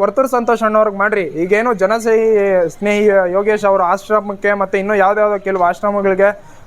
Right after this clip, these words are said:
ಮತ್ತೆ ರೇಸ್ ಮಾಡ್ತೀನಿ ಅಂದಿದ್ದಾರೆ. ಅವ್ರ ಸ್ವಂತ ಕಾಸಲ್ಲಿ ಈ ಸತಿ ಯಾವಾಗೋ ಈ ಒಂದ್ ಸತಿ ಮಾಡಿದ್ದಾರೆ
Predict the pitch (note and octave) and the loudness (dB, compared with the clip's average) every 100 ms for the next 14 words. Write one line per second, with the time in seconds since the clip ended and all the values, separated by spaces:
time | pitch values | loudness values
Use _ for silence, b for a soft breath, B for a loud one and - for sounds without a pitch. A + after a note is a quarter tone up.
0 | F3+ F3+ A3 G#3+ A#3 A#3 A3 - - - | -4 0 0 0 0 0 0 0 0 0
1 | G3 F#3+ E3 - - - F3 F#3 F#3+ B3+ | 0 0 -2 -4 -4 0 0 0 0 0
2 | B3+ B3 B3 A#3+ A3+ G#3 A#3+ A3+ F#3+ A3+ | 0 0 -2 -4 -4 -4 0 0 2 2
3 | B3 A3+ G#3 G3 - - E3 F#3+ F#3 G#3 | 0 0 -2 -4 -10 -10 -2 -2 0 0
4 | A#3+ G#3+ B3 A3 G3 | 2 2 2 0 -2